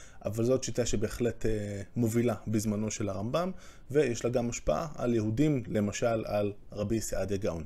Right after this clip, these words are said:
אנחנו ממשיכים, אה, ההנחה הרביעית, אחרי שבפעם הקודמת ראינו את שלוש ההנחות הראשונות שעסקו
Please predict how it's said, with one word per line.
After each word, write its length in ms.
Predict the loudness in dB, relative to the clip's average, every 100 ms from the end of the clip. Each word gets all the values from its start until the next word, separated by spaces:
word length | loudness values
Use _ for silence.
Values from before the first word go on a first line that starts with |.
| -6
אנחנו 260 | -8 -4 -4
ממשיכים, 540 | -4 -4 -2 -2 0
אה, 140 | -2 -2
ההנחה 640 | -2 -2 -4 -6 -2 -2
הרביעית, 540 | -2 -4 -2 -2 -2 -4 -14 -16 -14
אחרי 240 | -10 -2 -2
שבפעם 480 | 0 0 0 -2 -4
הקודמת 460 | 0 2 2 0
ראינו 160 | -2 -2
את 180 | -6 -4
שלוש 320 | 0 0 0
ההנחות 380 | -6 -4 -4 -4
הראשונות 420 | -4 -4 -4 -4
שעסקו 500 | -4 -4 -2 -2